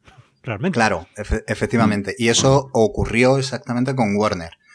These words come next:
Speaker 2: Bueno, os explico un poco cómo funciona
Speaker 3: Sí.
Speaker 2: la distribución de,
Speaker 1: Sí, sí.
Speaker 2: de la pasta de la entrada. Eh, la pasta de la entrada, eh, hay, hay distribuido-, hay distribuidoras, perdón,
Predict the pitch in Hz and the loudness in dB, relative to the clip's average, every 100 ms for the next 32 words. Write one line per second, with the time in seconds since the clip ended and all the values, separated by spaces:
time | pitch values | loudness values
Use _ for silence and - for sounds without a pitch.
0 | _ 117 107 101 98 117 135 131 131 117 | _ -4 -4 -4 -6 -2 0 2 2 2
1 | 113 107 104 - 110 104 98 95 95 104 | 0 0 -4 -2 0 4 4 2 -2 -4
2 | 98 110 107 101 98 98 120 135 - 107 | -4 -2 -2 -2 -2 -4 -6 -8 -6 0
3 | 101 95 101 - 98 90 90 113 104 87 | 2 2 2 2 0 -2 0 2 2 -2
4 | - - - _ 104 110 107 107 104 101 | -10 -20 -20 _ -6 -2 0 0 0 2
5 | 101 98 98 101 101 113 117 113 123 127 | 2 2 2 2 2 2 4 4 4 4
6 | 131 135 139 - - 104 101 101 98 95 | 2 2 -2 -8 -2 0 2 2 0 -2
7 | 92 101 - 110 113 110 110 110 110 104 | -4 -6 -2 2 4 4 4 4 2 0
8 | 120 - - 107 107 107 104 104 113 110 | -6 -10 -2 0 2 0 0 0 2 2
9 | 113 117 113 110 107 104 - 110 104 98 | 2 2 2 2 2 2 0 2 2 2
10 | 95 - 98 101 87 | 0 -4 -2 -2 -2